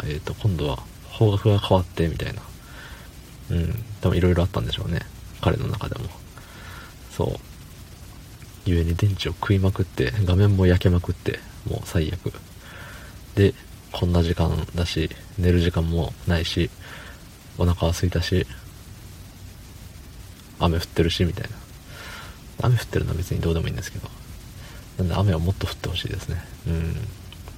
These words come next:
この心の汚れを洗い流してくれるでしょうから。ね。そういうこと言っちゃってね。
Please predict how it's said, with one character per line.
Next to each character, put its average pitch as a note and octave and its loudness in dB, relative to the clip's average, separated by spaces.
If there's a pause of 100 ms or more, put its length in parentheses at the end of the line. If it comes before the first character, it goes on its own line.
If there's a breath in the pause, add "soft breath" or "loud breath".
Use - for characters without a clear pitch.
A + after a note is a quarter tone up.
(280)
こ - -8
の - -6
心 F2 0
の F2 4
汚 E2+ 2
れ E2+ 4
を E2 2
洗 F2+ 4
い F2+ 4
流 F2 2 (180)
し - -8
て - -2 (500 loud breath)
く - 2
れ E2+ 6
る E2 6
で E2+ 2
し - 6
ょ E2+ 0
う - -2
か - -4
ら。 - -10
ね。 G2+ 4 (720 loud breath)
そ - -4
う - 2
い - 0
う - -4
こ - -6
と - -6
言 - -8
っ - -14
ち - -4
ゃ - 0
っ - -4
て - -6
ね。 F#2+ 2